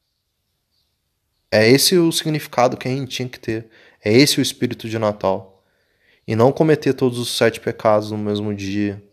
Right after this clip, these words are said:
E acordar no outro dia no... destruído de tanta comida, de tanta bebida. E pensando, caralho, não sei como é que eu vou aguentar até o próximo ano novo. Que é daqui uma semana.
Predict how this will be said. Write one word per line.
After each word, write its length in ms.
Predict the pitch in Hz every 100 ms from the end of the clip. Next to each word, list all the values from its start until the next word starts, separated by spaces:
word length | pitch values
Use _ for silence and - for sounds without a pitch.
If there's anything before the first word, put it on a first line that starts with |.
| _ _ _ _ _ _ _ _ _ _ _ _ -
E 120 | 110
acordar 400 | 107 120 110 113
no 60 | 117
outro 200 | 110 113
dia 160 | 113
no... 560 | 113 104 - - 120 - _ - - -
destruído 680 | - 120 - 117 113 117 107
de 120 | 104
tanta 240 | - 113
comida, 520 | - 113 110 110 113 104
de 160 | 104
tanta 260 | 104 110 107
bebida. 640 | 107 104 104 110 107 104 - - - - _ _ _ _ _ _ _ _ _
E 80 | -
pensando, 440 | 107 107 - 113
caralho, 480 | 104 110 107 107 107
não 600 | 104 - _ _ _ _
sei 140 | - 110
como 100 | 107
é 40 |
que 40 |
eu 80 | 104
vou 80 | 104
aguentar 280 | 107 104 107
até 160 | 107
o 40 | 107
próximo 440 | 107 104 - 107 - _ _ _ _ _ _ -
ano 200 | 113 104
novo. 420 | 104 101 101 - _ _ _ _ _ -
Que 80 |
é 40 | 113
daqui 200 | 110 127
uma 80 | 123
semana. 640 | - 123 113 110 104 104